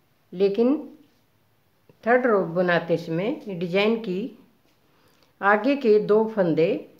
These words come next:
हम simple बुनेंगे और एक फंदा हमारा पीछे बच जाएगा, ये भी हम simple बुनेंगे। इस प्रकार से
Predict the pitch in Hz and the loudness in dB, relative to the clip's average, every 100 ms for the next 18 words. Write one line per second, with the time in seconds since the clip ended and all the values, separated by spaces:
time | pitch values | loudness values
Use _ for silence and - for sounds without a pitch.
0 | _ _ _ - 220 220 208 196 196 160 | _ _ _ -6 -6 -4 -6 -2 -2 0
1 | 143 139 139 156 - _ _ _ - 196 | -2 -2 -8 -14 -20 _ _ _ -6 -6
2 | 196 233 269 262 220 196 170 156 160 196 | -4 -2 -2 0 -2 2 2 2 0 -2
3 | 196 180 180 165 160 151 160 170 185 240 | -4 -6 -4 -4 -4 -2 2 2 2 -2
4 | 311 - _ _ _ _ _ - 170 180 | -4 -14 _ _ _ _ _ -16 -8 -6
5 | 160 151 139 180 294 - - - 165 165 | -4 -6 -4 -4 -6 -10 -16 -6 -6 -4
6 | 143 139 143 151 - 147 _ _ _ _ | -6 -6 -10 -12 -18 -20 _ _ _ _
7 | _ _ _ _ _ _ _ - 214 - | _ _ _ _ _ _ _ -10 -10 -6
8 | 175 - 156 147 - | -8 -4 -4 -4 -6